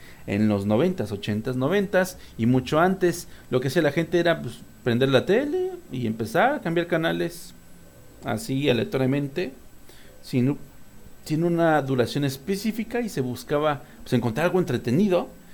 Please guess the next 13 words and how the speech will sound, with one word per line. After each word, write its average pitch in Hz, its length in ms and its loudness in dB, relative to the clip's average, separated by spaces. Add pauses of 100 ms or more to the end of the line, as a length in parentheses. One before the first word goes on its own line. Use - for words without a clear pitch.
(340)
y 240 220 -2
se 208 160 0
comenzaba 196 640 0
a - 80 0
convertir 151 480 0
en 160 140 0
una 185 220 2
costumbre 180 460 2
de 160 100 2
la 107 160 0
gente 196 320 -2
hacer 120 220 -4
zapping. 143 500 0